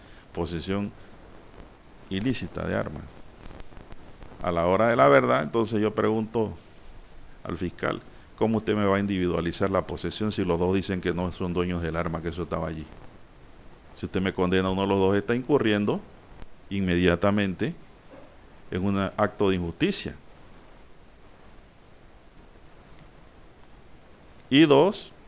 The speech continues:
don César, ese tema de la escopeta, pues, al final de la historia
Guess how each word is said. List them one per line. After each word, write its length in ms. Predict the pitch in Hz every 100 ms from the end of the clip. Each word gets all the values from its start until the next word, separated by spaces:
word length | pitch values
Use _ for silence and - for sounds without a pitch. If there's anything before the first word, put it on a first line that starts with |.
| - - -
don 240 | 82 92 87
César, 400 | 101 98 170 - - - - - - - - - - - - - - - - - - -
ese 1400 | 104 101 131 107 87 82 78 - - - - - - - -
tema 260 | 98 98 107
de 100 | 98
la 80 | 107
escopeta, 520 | 147 143 123 127 -
pues, 360 | 131 - - - - - - - - - - - - -
al 140 | - 104
final 280 | 110 120
de 80 | 147
la 80 | 165
historia 460 | 156 156 143 185